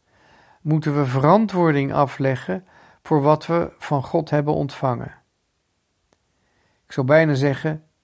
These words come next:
de rest is bijzaak. Op de plaats waar we zijn, vanuit de sacramenten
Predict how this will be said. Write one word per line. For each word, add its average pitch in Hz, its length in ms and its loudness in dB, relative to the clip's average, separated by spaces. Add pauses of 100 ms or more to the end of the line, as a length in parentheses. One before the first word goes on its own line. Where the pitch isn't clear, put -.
(200)
de 147 120 -2
rest 131 320 -4
is 127 140 -6
bijzaak. 110 760 -6 (1900)
Op 127 140 -14
de 123 80 -12
plaats 165 400 4
waar 170 220 4
we 151 80 0
zijn, 131 540 0 (1800)
vanuit 147 260 2
de 131 80 -6
sacramenten 139 880 0